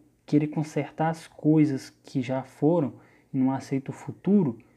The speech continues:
você fica uma pessoa amargurada, uma pessoa triste, uma pessoa sem realização, porque você vive no passado. Acho que a gente tem que parar de viver no passado e começar a viver pra frente,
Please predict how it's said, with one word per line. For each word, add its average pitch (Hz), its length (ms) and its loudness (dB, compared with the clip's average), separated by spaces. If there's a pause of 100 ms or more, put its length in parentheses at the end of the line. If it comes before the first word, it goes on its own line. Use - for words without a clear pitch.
(260)
você 147 220 -6
fica 160 320 -4
uma 156 80 -2
pessoa 156 420 -4
amargurada, 139 640 -2
uma 120 120 -2
pessoa 131 320 -8
triste, 143 480 2
uma 127 100 -4
pessoa 127 320 -8
sem 135 200 -6
realização, 139 640 -4
porque - 180 -12
você 135 260 -6
vive 175 500 -2 (540)
no 147 120 2
passado. 131 580 -4 (500)
Acho 117 160 -10
que 143 60 0
a 139 40 2
gente 131 100 -4
tem 147 80 0
que - 60 -12
parar 139 260 2
de 131 120 -2
viver 123 220 -2
no 123 60 -2
passado 120 420 -6
e - 40 -20
começar 120 340 -6
a - 20 -4
viver 117 440 -10
pra 139 220 -4
frente, 120 480 -4